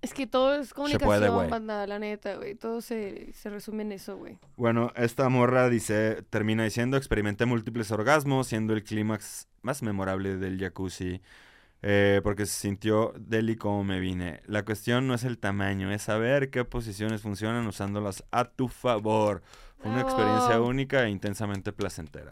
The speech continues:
Speaker 1: ¡Bravo! Sí, güey. Yo acabo de ver una confession hace poquito que decía,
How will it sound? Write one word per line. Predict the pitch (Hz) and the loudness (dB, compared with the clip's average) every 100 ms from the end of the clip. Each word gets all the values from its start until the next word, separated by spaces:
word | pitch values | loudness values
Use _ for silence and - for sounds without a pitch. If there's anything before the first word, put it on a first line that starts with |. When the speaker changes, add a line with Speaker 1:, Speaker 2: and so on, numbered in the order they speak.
| - | -4
Speaker 1:
¡Bravo! | 247 254 254 254 247 247 247 240 233 214 190 - - | 0 2 4 4 4 4 4 2 0 -2 -8 -18 -20
Sí, | - 220 214 | -20 -14 -12
güey. | 202 170 190 | -12 -10 -8
Yo | 220 | -4
acabo | 247 302 | -2 0
de | 311 | 2
ver | 311 | 2
una | 302 294 | 2 0
confession | 269 247 247 269 | -2 -2 -2 -2
hace | 233 | -2
poquito | 254 - 247 | -6 -6 -4
que | 240 | -2
decía, | 220 233 220 | 0 2 2